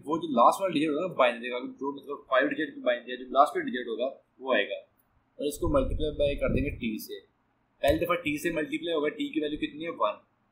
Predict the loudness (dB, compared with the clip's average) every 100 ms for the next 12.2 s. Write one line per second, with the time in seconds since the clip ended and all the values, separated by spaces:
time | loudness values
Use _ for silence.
0 | _ _ -6 -4 -4 -4 -2 -2 0 4
1 | 4 4 2 0 -2 2 2 2 -2 -8
2 | -10 -8 0 0 0 0 -2 2 2 0
3 | -2 -2 -4 -4 -2 -2 -2 -4 -8 -8
4 | -6 -6 -6 -2 0 2 2 2 0 -4
5 | _ _ _ _ _ -12 -10 -10 -10 -8
6 | -4 4 6 6 4 -4 -4 -6 _ _
7 | -6 -6 -4 -4 -2 -2 -4 -6 -6 -10
8 | -18 _ _ -10 -6 -2 0 4 4 8
9 | 8 8 6 -2 0 2 2 2 0 0
10 | 2 2 2 0 -4 -10 -10 -10 -12 _
11 | _ 4 4 4 0 -2 -2 -2 -4 -4
12 | -4